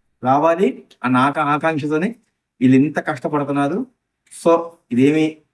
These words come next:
తెలుగుదేశం పార్టీ ప్రమోట్ చేయడానికి కాదు, మన రాష్ట్రం, మన ప్రభుత్వం,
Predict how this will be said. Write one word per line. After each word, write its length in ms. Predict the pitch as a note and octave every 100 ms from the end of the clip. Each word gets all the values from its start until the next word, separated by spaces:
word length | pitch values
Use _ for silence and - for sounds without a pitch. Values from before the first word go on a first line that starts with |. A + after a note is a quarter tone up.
| _ _ -
తెలుగుదేశం 340 | C3+ D3+ E3
పార్టీ 300 | D3 C#3+ D3
ప్రమోట్ 440 | B2+ C3+ D3 C#3+ C#3+
చేయడానికి 260 | C3+ B2
కాదు, 200 | B2+ D#3
మన 260 | D3+ B2 C#3+
రాష్ట్రం, 420 | D3 C#3+ F#3 D#3+
మన 140 | B2
ప్రభుత్వం, 600 | C3 C#3 C3+ C#3 D#3 F#3